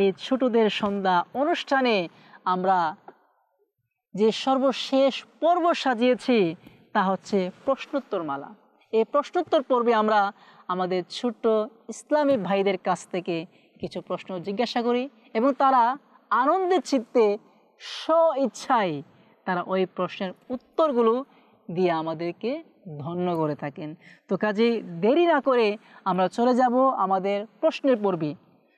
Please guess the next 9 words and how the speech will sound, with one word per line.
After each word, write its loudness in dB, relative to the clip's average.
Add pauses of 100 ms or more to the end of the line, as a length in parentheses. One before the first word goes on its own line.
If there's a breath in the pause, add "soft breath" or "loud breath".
(100)
সল্লু 2 (260)
আলাল 2
হাবিব 0 (240)
সাল্লাল্লাহু 0 (100)
তাআলা 2
আলা 2 (160)
মুহাম্মদ -4 (420 loud breath)
সাল্লাল্লাহু -2
তাআলা 0